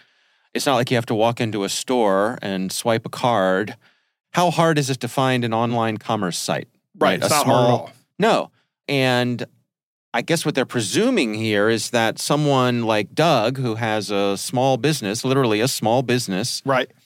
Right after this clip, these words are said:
Speaker 1: is using a small service provider that typically handles small payments. So a small payment isn't going to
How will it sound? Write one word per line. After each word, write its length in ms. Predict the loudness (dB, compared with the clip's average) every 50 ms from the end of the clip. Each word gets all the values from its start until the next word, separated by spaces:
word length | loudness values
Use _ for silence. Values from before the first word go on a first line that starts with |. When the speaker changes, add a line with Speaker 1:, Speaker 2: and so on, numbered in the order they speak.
| _ _ _
Speaker 1:
is 120 | -2 0
using 300 | 0 0 2 2 0 2
a 300 | 2 2 4 4 2 2
small 640 | 0 -4 -8 -6 -2 0 2 2 2 2 2 0 0
service 420 | -2 0 0 2 2 2 0 -4
provider 540 | -2 -4 -2 0 2 2 2 0 0 -2 -2
that 160 | -2 -4 -4 -4 _ _ _
typically 580 | -4 -4 -2 -2 -4 -2 0 0 0 0 0 0
handles 380 | 0 0 0 0 0 0 -2 -2
small 380 | -4 -2 0 2 2 2 2
payments. 720 | 0 -2 -2 0 0 0 -2 -4 -4 -6 -6 -8 -8 -10 _ _ _ _ _ _ _ _ _ _ _ _ _
So 840 | -8 -8 -2 0 2 2 4 4 4 4 4 4 4 2 2 0 -2 -8 _ _ _ _ _ _ _ _ _ _ _ _ _ -6
a 80 | -4
small 340 | -4 -2 0 2 2 2 2
payment 400 | 0 0 0 0 2 2 2 2
isn't 220 | 0 0 0 0 0
going 240 | 2 2 0 2 0
to 160 | -2 -4